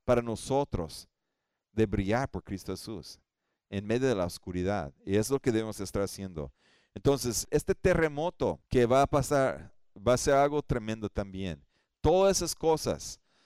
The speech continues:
por la gente que no están viviendo de acuerdo a la voluntad de Dios, van a ser cosas de que no van a poder soportar,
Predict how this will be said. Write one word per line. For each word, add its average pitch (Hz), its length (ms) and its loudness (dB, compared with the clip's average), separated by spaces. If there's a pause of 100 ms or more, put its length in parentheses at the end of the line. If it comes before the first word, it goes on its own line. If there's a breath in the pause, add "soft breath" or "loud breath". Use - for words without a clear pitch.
(240)
por 123 140 2
la 117 100 2
gente 165 400 -4
que 123 160 0
no 135 300 -2
están 147 260 -2
viviendo 123 300 -8
de 104 60 -2
acuerdo 127 340 2
a 120 40 2
la 98 160 2
voluntad 95 460 -2
de 127 120 0
Dios, 107 440 -6 (560 soft breath)
van - 200 2
a - 40 0
ser 147 180 0
cosas 147 360 0
de 110 80 -4
que 101 380 2
no 120 200 -2
van 135 180 4
a 139 40 -2
poder 120 320 2
soportar, - 800 -6